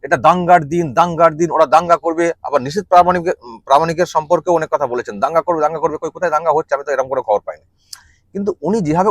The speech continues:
উস্কাচ্ছিলেন, তাতে দাঙ্গার আশঙ্কা ছিল। যে মানুষের মনে এত কেন উস্কাচ্ছেন কেন? দাঙ্গা, দাঙ্গা, দাঙ্গা। এই তো দেখছি মুসলিমরা টুপি মাথায় দিয়ে, আহ, রামনবমীতে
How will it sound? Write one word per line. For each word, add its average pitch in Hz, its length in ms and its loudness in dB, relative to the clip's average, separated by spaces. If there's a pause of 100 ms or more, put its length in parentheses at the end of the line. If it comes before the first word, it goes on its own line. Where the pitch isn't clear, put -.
উস্কাচ্ছিলেন, 143 840 -8 (640)
তাতে 170 240 0
দাঙ্গার 135 380 4
আশঙ্কা 107 380 -6
ছিল। - 180 -14 (1040)
যে 165 60 -6
মানুষের 185 300 0
মনে 233 140 2
এত 180 220 2
কেন 233 120 0
উস্কাচ্ছেন 233 540 -4
কেন? 190 160 0
দাঙ্গা, 190 400 2
দাঙ্গা, 185 340 -2
দাঙ্গা। 185 260 -6 (260)
এই 202 100 -8
তো 190 60 -6
দেখছি 185 220 -2
মুসলিমরা 175 480 0 (260)
টুপি 170 160 -2
মাথায় 165 240 2
দিয়ে, 160 160 0
আহ, 160 60 -2 (100)
রামনবমীতে 131 840 -2